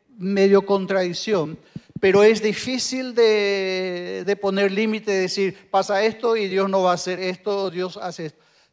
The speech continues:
De hecho, que afecta. Pecado del ser humano, pecado, sea cual fuera el pecado, afecta, eh, eh, el obrar del Espíritu Santo.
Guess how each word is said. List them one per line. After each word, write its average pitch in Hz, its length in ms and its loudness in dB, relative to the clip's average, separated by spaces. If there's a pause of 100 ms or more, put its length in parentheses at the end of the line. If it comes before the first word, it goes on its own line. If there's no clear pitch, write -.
(120)
De 170 320 -2
hecho, 220 260 0
que 214 120 0
afecta. 185 680 -2 (320)
Pecado 190 720 2
del 202 180 -4
ser 190 220 -2
humano, 190 480 0
pecado, 175 460 -2 (400)
sea 165 180 -2
cual 190 180 -2
fuera 185 160 2
el 190 60 -2
pecado, 214 480 2 (320)
afecta, 233 1160 2
eh, 165 1160 -2
eh, 175 340 -6
el 180 160 -2
obrar 190 380 4
del 214 140 0
Espíritu 180 480 -4
Santo. 139 500 -8